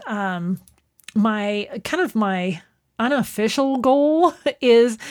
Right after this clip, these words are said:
to have every video hit at least one hundred views in the first week. And so I think that's a very doable goal. So far,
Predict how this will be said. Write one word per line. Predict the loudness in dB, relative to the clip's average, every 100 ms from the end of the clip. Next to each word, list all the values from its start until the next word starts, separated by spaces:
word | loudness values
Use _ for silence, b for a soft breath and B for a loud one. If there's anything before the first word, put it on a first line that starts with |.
| B -12
to | -2 0
have | 0 -2 0
every | -2 0 0
video | 2 0 2 2 4 2 0 B B
hit | -4 -2 0
at | -4 -4 -2
least | 0 0 -2
one | -2 0 2 2
hundred | 2 0 2 0
views | 0 0 0
in | -2 0 0
the |
first | 0 -2 -2 -4 -8
week. | -6 -6 -8 -16 B B B -6
And | -2 0 0
so | -2 0
I | -2
think | -2 -4
that's | -4
a | -4
very | -2 0 0
doable | 0 0 -2 -4 -4
goal. | 0 0 0 -4
So | -2 -2
far, | 0 0 2 2 0